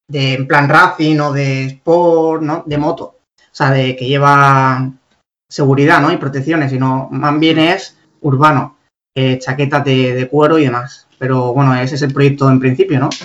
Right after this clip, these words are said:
Intentar documentar todo sobre el mundo de la moto, noticias, eh, fichas técnicas, rutas y,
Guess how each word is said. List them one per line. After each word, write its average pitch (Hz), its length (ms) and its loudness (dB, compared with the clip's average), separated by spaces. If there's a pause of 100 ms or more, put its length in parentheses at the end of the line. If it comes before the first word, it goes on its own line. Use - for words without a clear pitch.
(1160)
Intentar 143 340 4
documentar 147 880 4 (280)
todo 185 440 4
sobre 147 200 0
el 139 60 4
mundo 143 180 2
de 147 80 4
la 143 80 2
moto, 160 360 0
noticias, 160 720 0
eh, 131 260 0
fichas 135 280 -6
técnicas, 156 520 -2
rutas 156 380 -4
y, 123 420 -2